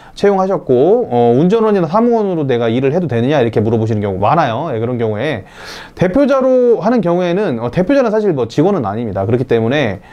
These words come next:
실제로, 어, 해당 직종 사무원이나 지금 뭐 운전원으로, 어, 근무를 한다고 하면 이거는 이제 지자체에서 의문을 표할 수 있습니다. 의심을 먼저 눈초리로 보기 때문에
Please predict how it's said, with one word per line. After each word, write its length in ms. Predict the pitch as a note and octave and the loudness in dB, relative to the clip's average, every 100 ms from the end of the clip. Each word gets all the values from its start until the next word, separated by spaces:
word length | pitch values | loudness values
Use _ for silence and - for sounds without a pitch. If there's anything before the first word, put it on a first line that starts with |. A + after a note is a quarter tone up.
| - - | -20 -20
실제로, 540 | - C4 C4+ C#4+ C4 D#3+ | -4 -2 0 2 2 2
어, 760 | E3 C#3 A2+ A#2 A#2 A#2 A#2 | 2 0 0 2 4 4 0
해당 240 | C#3 A#3 A3 | 0 0 0
직종 440 | C#3 - A2 B2 | -2 0 -2 -2
사무원이나 720 | D3+ G3 G#3+ G#3+ G3 E3 C3+ | -4 -2 0 0 -2 -2 -4
지금 560 | A#2+ A2 A2+ A2+ G#2 G#2 | -2 -2 0 0 -2 0
뭐 220 | G#2+ G#2 | 2 2
운전원으로, 760 | G#2 C3 D#3 C3+ A#2 A2 C3+ C3 - - - | 2 2 0 0 -2 0 -2 -4 -14 -20 -6
어, 320 | G#2+ G#2 G#2 G#2+ | 0 2 2 0
근무를 280 | - C#3 C#3 | 0 0 0
한다고 280 | F#3 E3+ D3+ | 0 0 -2
하면 440 | D3 A#2 C#3+ G2 - - - | -2 -2 -4 -6 -12 -20 -4
이거는 300 | C3+ F3+ F#3 | 0 2 0
이제 80 | C#3+ | -2
지자체에서 540 | C3 F3 G#3+ A#3 G3 | -4 -2 0 0 2
의문을 640 | D3+ D#3+ G#3+ G#3+ G3 F3+ D#3 | 2 2 0 0 -2 -4 -2
표할 340 | G3+ G#3 G3+ | 2 2 2
수 160 | F#3+ C3 | -2 0
있습니다. 400 | G#2+ D3+ C#3 G#2 | 0 0 0 2
의심을 480 | G#2+ F3 F#3 A#3+ F3+ | 2 2 2 2 2
먼저 240 | A#2+ A2 | 0 -2
눈초리로 440 | G#2 B2+ B2 G#2 | -4 -2 -2 -2
보기 260 | F#2+ C3 C3 | 0 0 0
때문에 480 | A#2 F#2+ G#2 C#3+ | -2 -2 -2 -4